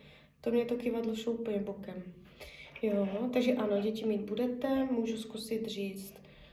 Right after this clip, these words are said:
budete mít jedno dítě v ži-, v celém životě. Budete mít jenom jediné, jedno jediné,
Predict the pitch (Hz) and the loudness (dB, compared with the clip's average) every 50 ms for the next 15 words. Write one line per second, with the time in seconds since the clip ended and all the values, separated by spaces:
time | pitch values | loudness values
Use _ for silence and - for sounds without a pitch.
0 | - - - - 214 220 - 220 208 208 202 196 196 190 190 196 226 277 302 294 | -20 -10 -6 -4 -2 -2 -2 0 0 0 0 0 0 -2 -2 -2 -2 -2 0 0
1 | 285 277 277 - - 254 247 240 247 240 233 233 226 - - - - - 220 214 | -2 -2 -4 -2 -2 0 0 0 0 -2 -2 -4 -4 -4 -8 -10 -8 -4 -2 -2
2 | 220 220 214 214 208 208 208 - - - 208 202 202 202 208 208 - - - - | 0 0 0 -2 -2 -4 -6 -6 -8 -8 -6 -6 -4 -6 -6 -10 -12 -16 -20 -20
3 | - - - - - - _ _ - - - - _ _ _ _ 208 220 220 214 | -20 -20 -20 -20 -20 -20 _ _ -20 -20 -20 -20 _ _ _ _ -6 -4 -4 -2
4 | - 220 220 214 214 214 226 247 262 277 277 277 269 269 254 233 226 214 220 220 | 0 2 2 2 4 4 4 4 4 4 4 2 2 2 2 2 2 2 0 -2
5 | 220 226 220 220 220 220 220 220 226 220 220 226 226 220 220 214 208 208 208 | -2 -2 0 0 2 2 2 0 0 0 0 0 0 0 -2 -4 -4 -4 -6